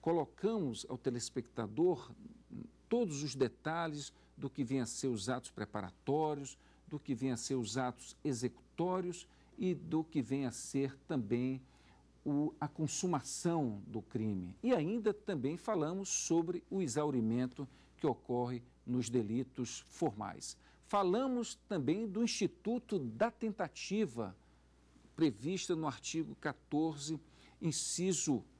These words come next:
dois do Código Penal, né, detalhando todas as nuances, características do crime tentado, a questão do dolo, a existência, né,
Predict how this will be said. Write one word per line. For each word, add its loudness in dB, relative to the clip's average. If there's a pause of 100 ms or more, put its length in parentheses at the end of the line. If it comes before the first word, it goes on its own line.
dois 2
do -6
Código -2
Penal, 0
né, -2 (560)
detalhando 0 (180)
todas 4
as 0
nuances, 2
características 0
do -4
crime 2
tentado, -2 (320)
a -8
questão 0
do -2
dolo, 2 (340)
a -4
existência, 0 (300)
né, 0